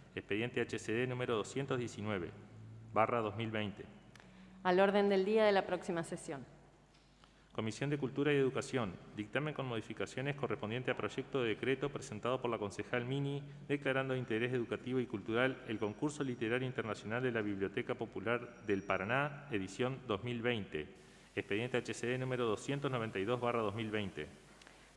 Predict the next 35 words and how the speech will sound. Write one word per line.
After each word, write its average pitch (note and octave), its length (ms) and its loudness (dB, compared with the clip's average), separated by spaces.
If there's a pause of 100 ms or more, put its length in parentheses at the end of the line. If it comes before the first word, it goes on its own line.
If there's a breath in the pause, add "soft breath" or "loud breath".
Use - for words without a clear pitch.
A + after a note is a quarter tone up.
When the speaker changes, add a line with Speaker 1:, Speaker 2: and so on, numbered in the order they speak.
Speaker 2:
Pasa F#3+ 240 6
al F3+ 100 6
orden F#3 300 2
del F3+ 220 0
día G3+ 320 4
de F#3 100 4
la E3+ 160 0
próxima E3+ 380 0
sesión. D3+ 480 -4 (1120 loud breath)
Speaker 1:
Comisión A2+ 360 0
de D#3 80 4
Nomenclatura C3+ 560 2
de A#2 140 2
Calles C3 340 0
y B2 40 -2
Espacios - 340 -4
Públicos. G#2+ 580 -2 (640 loud breath)
Dictamen C#3 380 -2
con C#3 160 -2
modificaciones A#2 760 -4
correspondiente A#2 560 -2
al - 60 -4
proyecto B2+ 400 -2
de A2+ 100 0
ordenanza B2+ 340 -2
presentado A2+ 560 -2
por A2+ 120 -4
los - 80 -6
concejales A#2+ 580 -4
Esi-, C3 320 -8 (100)
Elízar, C#3+ 540 -2
Fachelo A#2+ 360 -2
Jerez B2+ 420 -2
y A2 80 -4
Graneto, C3+ 520 -2